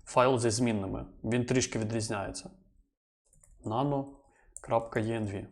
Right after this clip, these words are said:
Як бачимо, тут є налаштування бази даних. Вони повинні співпадати з налаштуваннями, які ми розгорнули локально. А також нам потрібно вказати I P-адресу цього головного N вісім Н.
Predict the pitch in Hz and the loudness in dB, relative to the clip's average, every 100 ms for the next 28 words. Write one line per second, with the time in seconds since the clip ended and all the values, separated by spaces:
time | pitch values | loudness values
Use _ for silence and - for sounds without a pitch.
0 | - 117 131 143 123 120 110 135 120 117 | -4 -2 6 6 6 2 0 0 0 2
1 | 123 107 - 113 113 - 120 113 104 101 | 2 0 -2 -2 -2 -2 2 2 2 0
2 | 110 107 98 95 107 156 113 117 127 123 | 0 0 0 -2 -2 -4 2 4 4 2
3 | 117 123 113 110 - 104 - 117 - 120 | 2 2 2 -2 -4 -6 -4 -2 0 2
4 | 110 - 101 92 - - - - 110 113 | 2 0 -4 -6 -10 -20 -12 -6 -2 0
5 | 107 - 120 117 107 104 98 95 117 120 | -2 0 2 2 2 -4 -6 -6 -8 -4
6 | 127 113 113 104 120 120 113 104 - - | -2 0 0 2 2 2 0 -2 -8 -12
7 | - 113 - 95 104 139 - 110 117 - | -4 -2 0 0 -2 -4 -2 0 2 4
8 | 165 - - - 117 110 120 - 117 107 | 4 4 -4 -4 -2 0 0 0 0 -2
9 | 95 107 113 - 107 104 120 107 104 101 | -4 0 2 2 -2 0 0 2 2 0
10 | - 139 139 131 135 139 135 - 135 131 | -2 0 2 2 4 4 4 2 0 0
11 | 139 139 139 | -2 -2 -4